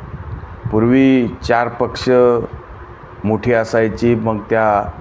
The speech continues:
एक महायुती असायची, युती असायची, आघाडी असायची. आणि मग आता एकीकडं महाविकास आघाडी, दुसरीकडं महायुती, तीन तीन पक्ष,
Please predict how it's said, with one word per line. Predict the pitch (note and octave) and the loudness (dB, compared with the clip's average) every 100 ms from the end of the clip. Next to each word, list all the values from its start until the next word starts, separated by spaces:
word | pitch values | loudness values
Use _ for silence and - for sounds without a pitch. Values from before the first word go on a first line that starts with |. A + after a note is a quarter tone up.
| G2 | -4
एक | G2 A2 | -2 0
महायुती | G#2+ G#2+ A2+ G#2+ - | 0 0 -2 -2 0
असायची, | A2 G#2+ A2 G#2 A2 A2 | 0 0 -2 -2 0 2
युती | G#2 G2 A2+ | 2 0 0
असायची, | G#2 - G#2 F#2+ A2+ | 0 0 -2 0 0
आघाडी | G2+ G2 G#2 G#2 | 0 0 0 0
असायची. | G2+ F#2+ G#2 F#2 - G#2 G#2+ - - - - - - - - - - - - - - - - - - - - - - | 0 0 -2 -2 -4 -8 -8 -12 -14 -14 -18 -16 -18 -18 -20 -20 -20 -20 -20 -20 -20 -20 -20 -20 -16 -16 -16 -14 -6
आणि | C3+ | -4
मग | D#3 D#3+ | 0 0
आता | D#3 E3 | 2 0
एकीकडं | C3+ B2 B2 C#3+ - D3+ D#3 D#3 C#3+ - - - | 2 0 0 -2 2 4 6 6 2 -2 -10 -4
महाविकास | A2+ A#2 C3+ C3+ C3+ B2+ C3 | 0 2 2 2 2 0 2
आघाडी, | A#2+ B2 B2+ B2+ | 2 2 4 2
दुसरीकडं | A2 G#2 A#2 A2+ A#2+ | 0 -4 -2 0 0
महायुती, | A#2 A2+ A2+ A#2+ A2+ F#2 A#2+ A#2 A2 - - - - - - - - - - | 2 2 2 2 0 0 0 2 -2 -8 -14 -14 -18 -20 -20 -20 -20 -20 -6
तीन | A#2+ A#2 | 0 0
तीन | G2+ B2+ A#2 | 2 2 2
पक्ष, | A2 G#2 - | 0 -4 -2